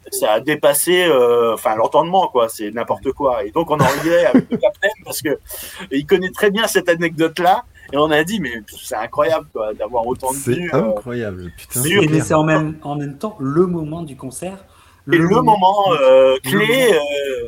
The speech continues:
Speaker 2: Ah bah
Speaker 1: voilà,
Speaker 2: oui,
Speaker 1: qui
Speaker 2: ah bah,
Speaker 1: que tout le
Speaker 2: carrément.
Speaker 1: monde a retenu, que tout le monde a retenu, euh, en ce concert-là, parce que il y en a beaucoup qui m'ont envoyé des commentaires. « Ah bah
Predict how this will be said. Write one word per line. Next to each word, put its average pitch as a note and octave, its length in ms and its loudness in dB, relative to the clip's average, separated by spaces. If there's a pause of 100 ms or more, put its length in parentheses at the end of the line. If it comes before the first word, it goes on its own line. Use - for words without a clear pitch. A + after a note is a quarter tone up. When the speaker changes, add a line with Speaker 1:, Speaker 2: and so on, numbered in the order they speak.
Speaker 2:
Ah B2 60 4
bah A#2 120 4
Speaker 1:
voilà, E3+ 60 8
Speaker 2:
oui, C#3 180 6
Speaker 1:
qui G#2+ 60 2
Speaker 2:
ah G#2 40 0
bah, A2 120 4
Speaker 1:
que A2+ 80 8
tout - 0 -
le A2 60 2
Speaker 2:
carrément. C#3 420 4
Speaker 1:
monde - 120 -2
a A2 60 -6
retenu, B2 420 -12 (260)
que E3 60 -2
tout F#3 120 -4
le G#3+ 60 -2
monde A#3 140 2
a F#3+ 60 2
retenu, G3 480 -2
euh, C3 640 6 (100)
en C#3+ 120 2
ce - 80 -10
concert-là, D#3 560 0
parce C#3 160 -10
que C#3+ 180 -2 (260)
il B2+ 60 -8
y - 20 0
en B2+ 40 0
a - 20 0
beaucoup D3+ 240 -4
qui F#3 140 -8
m'ont C#3 100 0
envoyé B2+ 260 2
des B2 120 -4
commentaires. « A#2+ 400 -2
Ah G#2+ 40 -8
bah C3+ 80 -4